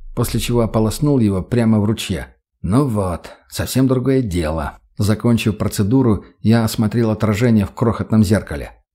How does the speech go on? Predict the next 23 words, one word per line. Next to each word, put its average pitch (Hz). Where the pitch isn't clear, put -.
Когда 123
вернулся 143
на 123
поляну, 120
Макс 131
уже 110
сидел 120
у 104
костра 120
в -
позе 113
эмбриона 113
с -
кружкой 113
кофе 113
в 98
руках. 98
"А 113
мне?" — 113
тут 120
же 104
попросил 107
я. 101